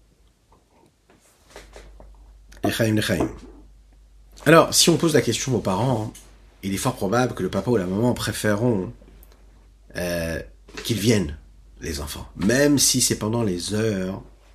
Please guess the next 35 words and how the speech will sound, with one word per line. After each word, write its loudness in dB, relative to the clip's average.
de -4
repos. -8
Pourquoi ? -4
Parce 4
que 6
quand -2
un 6
enfant 4
rend 2
visite -2
à -2
ses -6
parents, -4
il 0
exprime 0
à -2
travers -6
cela -4
quelque -10
chose -2
de 0
positif. -4
Il -2
exprime 0
le 2
lien 4
qu'il -4
y -2
a 0
avec -2
son -6
père -4
ou -12
sa -4
mère. -6